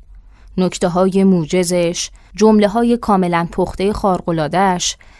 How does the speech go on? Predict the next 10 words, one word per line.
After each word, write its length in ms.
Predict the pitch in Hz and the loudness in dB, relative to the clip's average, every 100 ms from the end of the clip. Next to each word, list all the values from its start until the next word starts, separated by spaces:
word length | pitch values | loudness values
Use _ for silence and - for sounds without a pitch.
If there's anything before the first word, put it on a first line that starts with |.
| - - | -8 2
درک 340 | 190 196 208 | 4 4 -2
ظریفش 600 | 185 165 180 185 190 - 185 | 0 0 0 -2 -4 -2 -2
از 180 | 185 | -2
این 120 | 196 196 | -2 -2
که 160 | 202 | -2
چطور 460 | 185 214 202 - 320 | -4 -4 -4 -2 -2
ضعف 400 | 214 170 175 196 | 2 2 2 -4
و 40 | |
قوت 460 | - 170 160 170 - | -2 -4 -2 -4 -2
اخلاقی 760 | 180 170 - 165 160 170 170 | -4 -4 -4 -6 -4 -4 -4